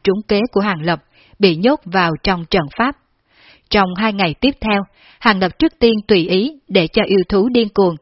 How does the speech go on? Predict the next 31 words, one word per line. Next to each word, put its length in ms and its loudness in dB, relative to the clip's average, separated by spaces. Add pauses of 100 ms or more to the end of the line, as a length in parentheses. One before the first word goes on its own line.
(200)
chạy 140 0
loạn 280 -4
khắp 200 -2
điên 260 2
đảo 180 -2
ngũ 180 0
hành 260 -4
trận, 200 0 (200)
phát 240 0
huy 240 2
hết 160 -2
mức 200 2 (200)
hiệu 200 0
quả 160 -2
huyễn 240 0
cảnh 260 -4
vây 160 0
địch 260 -4
của 120 0
trận 180 -2 (160)
pháp, 160 -2 (440)
giam 280 0
nó 120 0 (200)
trong 180 0
một 180 0
địa 200 0
phương 200 0
rộng 260 -2
khoảng 300 -4
vài 180 0
mẫu. 280 -4